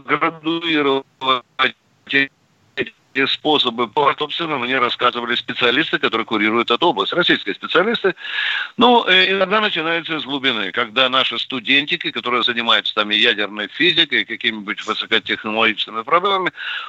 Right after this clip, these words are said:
убывают на учебу в Соединённые Штаты Америки, учатся там четыре, пять, а некоторые шесть лет.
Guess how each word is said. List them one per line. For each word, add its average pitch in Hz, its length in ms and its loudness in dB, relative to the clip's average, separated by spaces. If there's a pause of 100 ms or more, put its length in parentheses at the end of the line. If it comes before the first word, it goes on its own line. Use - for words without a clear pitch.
убывают 190 800 4
на 151 200 -4
учебу 139 440 -8
в 110 60 -4
Соединённые 135 500 -2
Штаты 131 340 2
Америки, 196 560 0 (340)
учатся - 680 0
там 131 340 2
четыре, 160 720 0
пять, 160 420 2
а 123 60 -4
некоторые 123 500 -4
шесть 165 320 0
лет. 208 180 2